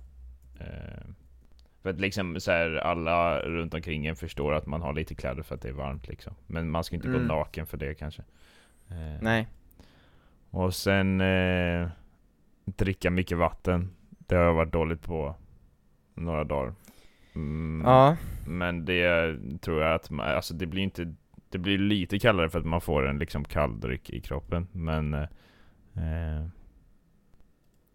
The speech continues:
Speaker 1: men det blir inte
Speaker 2: Så jag brukar
Speaker 1: jättemycket
Speaker 2: ligga, jag brukar, eh,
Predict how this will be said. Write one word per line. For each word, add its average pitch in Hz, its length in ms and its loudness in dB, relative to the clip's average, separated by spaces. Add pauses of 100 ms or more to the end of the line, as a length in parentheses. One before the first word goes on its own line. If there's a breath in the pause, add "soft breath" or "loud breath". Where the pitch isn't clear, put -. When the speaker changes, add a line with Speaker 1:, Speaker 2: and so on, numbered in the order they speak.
(720)
Speaker 1:
men 80 180 -2
det 80 80 0
blir 82 140 0
inte 82 180 -4
Speaker 2:
Så 85 100 2
jag 104 80 4
brukar 117 260 4
Speaker 1:
jättemycket 127 260 2
Speaker 2:
ligga, 110 360 6
jag 110 200 2
brukar, 120 460 2
eh, 117 440 4